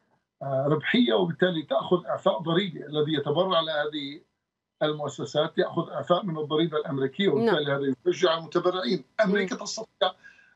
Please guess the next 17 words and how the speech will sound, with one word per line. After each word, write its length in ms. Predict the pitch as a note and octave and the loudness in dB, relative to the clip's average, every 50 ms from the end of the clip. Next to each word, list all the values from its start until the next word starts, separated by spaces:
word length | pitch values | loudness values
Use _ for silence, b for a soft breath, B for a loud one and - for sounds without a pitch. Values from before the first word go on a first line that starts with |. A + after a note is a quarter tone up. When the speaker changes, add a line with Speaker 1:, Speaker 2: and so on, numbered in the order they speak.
| B - | B 0
Speaker 1:
أن 180 | F3+ E3+ E3 - | 2 2 4 4
تسحب، 420 | - F#3 - - - D#3 C3+ C3 | 4 4 4 2 0 0 0 0
وزارة 280 | D3 D3 A#3 A#3+ - - | 2 2 2 2 2 0
الخزانة 380 | A3 - G3 F3+ A3+ A#3 G#3+ | -2 -4 -4 -2 -2 -2 -2
وليس 260 | G3+ A3 A#3 A3 - | 0 0 0 -2 -2
رئيس 260 | G3+ F#3+ G3 G3 - B3 | -2 -2 -4 -4 -6 -6
أمريكا 340 | A3 F#3 F#3+ G#3+ F3 - | -6 -6 -6 -4 -4 -4
يستطيع 360 | F3+ C3+ - F#3 - A#3 A3 F#3+ | -4 -4 -6 -8 -10 -8 -6 -4
أن 80 | F#3 | -4
يسحب 360 | D#3+ D3+ - - D3+ D3 C#3+ | -6 -6 -8 -12 -12 -4 -2
ذلك، 260 | D3 C3 B2+ B2 - D#3+ | 0 0 0 -2 -4 -2
وزارة 260 | C#3 C3+ A3 G3+ - - | 0 2 2 2 2 2
العدل 260 | F3 D#3 - F3+ F#3+ | 2 2 2 0 -2
الأمريكية 400 | F3 E3+ E3 D#3+ D#3 - - A3+ | -2 -2 -4 -6 -8 -4 -2 -2
تستطيع 520 | - - G3+ - - F3+ - G#3 E3+ D#3+ E3 | -2 -2 -6 -8 -8 -4 -2 0 0 0 -2
أن 80 | C#3 | -6
تحقق 520 | - - - - A3 A3 - - - D3+ | -14 -4 2 2 2 2 2 -2 -8 -8